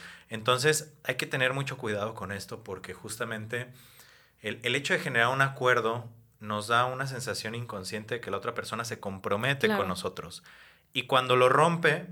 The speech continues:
Speaker 1: pues obviamente se nos caen todas las expectativas, pero cuando vuelve a generar el acuerdo nos vuelve a levantar estas espe-, expectativas. Y va jugando con eso, ¿no? Consciente o inconscientemente, no lo sé, pero es peligroso porque nos mete en este, en este circulito vicioso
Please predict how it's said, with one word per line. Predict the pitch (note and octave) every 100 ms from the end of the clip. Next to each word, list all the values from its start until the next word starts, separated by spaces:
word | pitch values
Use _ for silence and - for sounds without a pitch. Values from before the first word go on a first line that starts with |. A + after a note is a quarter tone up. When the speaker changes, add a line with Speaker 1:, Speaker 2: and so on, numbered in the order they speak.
| -
Speaker 1:
pues | - -
obviamente | - G2+ A2 G#2+
se | -
nos | G#2+ -
caen | G#2 A2+
todas | C3+
las | C#3+
expectativas, | C#3+ C#3 C3+ C#3 C#3+ B2+ B2+
pero | - -
cuando | E2+ E2
vuelve | F2 G#2+ B2+
a |
generar | C3 C3 B2
el |
acuerdo | A#2+ B2 A#2+
nos | A#2+ F#2
vuelve | F#2 B2+ D#3 D#3
a | C3+
levantar | A2+ G#2 -
estas | G#2+ - A2+
espe-, | A2+ - -
expectativas. | G2+ - G#2+ F#2 G#2 F#2+ - - -
Y |
va | B2+
jugando | C3+ D3 D3 C#3+ C3+
con | C#3+
eso, | C#3+ -
¿no? | F#2 A#2+ - - -
Consciente | - - B2+ D#3 D#3+
o |
inconscientemente, | - C3 C#3 C#3+ C3+ B2+
no | G#2
lo | A#2
sé, | A#2 B2+ A2 - - -
pero | - A2
es | A2+
peligroso | C#3+ C3+ A#2 A2 A#2+
porque | - - F2+
nos | F2 F2+
mete | G#2+ A#2 A#2+
en | G2+
este, | G2+ - G2 F#2 -
en | F#2
este | F#2+ - A2+
circulito | - G#2+ - G#2 G#2
vicioso | A#2 G2+ A2+ G#2+ A2 C#3+